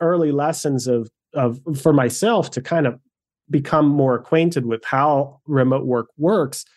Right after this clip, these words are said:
really informed, going back to the ed tech side, really informed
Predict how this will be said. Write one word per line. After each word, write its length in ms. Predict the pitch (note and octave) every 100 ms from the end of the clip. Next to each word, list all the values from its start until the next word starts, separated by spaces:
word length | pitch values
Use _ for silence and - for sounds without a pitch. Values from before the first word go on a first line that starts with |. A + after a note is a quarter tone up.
| _ _ _ _ D3
really 520 | F#3 G4 F#4+ G3+ -
informed, 960 | D#3+ C#3 - G3 B3+ C3 A#2 B2+ D3 -
going 200 | D#3 C#3+
back 220 | D3 D3
to 80 | C#3+
the 100 | C3+
ed 140 | C3+
tech 240 | - A#3
side, 260 | - C3 B2
really 300 | E3 E4 C4
informed 640 | C#3+ C3+ F#3 F#3+ E3 C3+